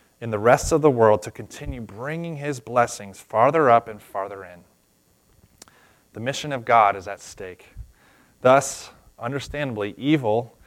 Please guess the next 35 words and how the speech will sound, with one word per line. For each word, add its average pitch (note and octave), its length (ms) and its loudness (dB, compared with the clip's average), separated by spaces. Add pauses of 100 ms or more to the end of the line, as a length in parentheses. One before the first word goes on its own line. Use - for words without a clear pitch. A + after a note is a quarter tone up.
(160)
is G#2+ 200 -12
throwing C#3+ 480 -2
the A#2+ 80 -4
kitchen D3+ 380 -10
sink A2+ 420 -10 (200)
at A2 120 -6
our G#2+ 120 2
hearts B2 340 0
and C3 140 -10
lives G#2 360 0
to - 100 -20
prevent A2 400 -10
this. - 380 -20 (760)
But - 140 -20
God B2 340 0
loves A#2 280 0
us A2+ 200 -6
too - 240 -10
much G2+ 480 -12 (560)
to - 120 -12
let A2 180 4
us A2 220 0
languish A2 600 -6
in G#2 100 -20
the G2 80 -18
folly G2+ 360 -2
of F#2+ 100 -10
our F#2+ 120 -6
sins. F2 440 -20
So - 160 -14
he A2+ 160 -12
calls C#3+ 480 4
us C#3 200 -2
into B2+ 340 -12
battle G#2 500 -4